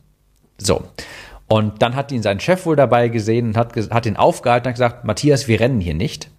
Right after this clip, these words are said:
Das sieht so aus, als hättest du den Laden nicht im Griff." Ich finde das eine sehr schöne, eindeutige Metapher, die das ganze,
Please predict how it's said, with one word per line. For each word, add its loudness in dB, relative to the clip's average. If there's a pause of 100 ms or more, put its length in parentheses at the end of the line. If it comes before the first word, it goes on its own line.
(380)
Das 0
sieht 0
so 4
aus, 4
als -4
hättest 2
du 2
den 6
Laden 4
nicht -6
im -6
Griff." -10 (1500)
Ich -10
finde 4
das 0
eine 2
sehr 4
schöne, 0
eindeutige -2
Metapher, -2
die 0
das 0
ganze, 0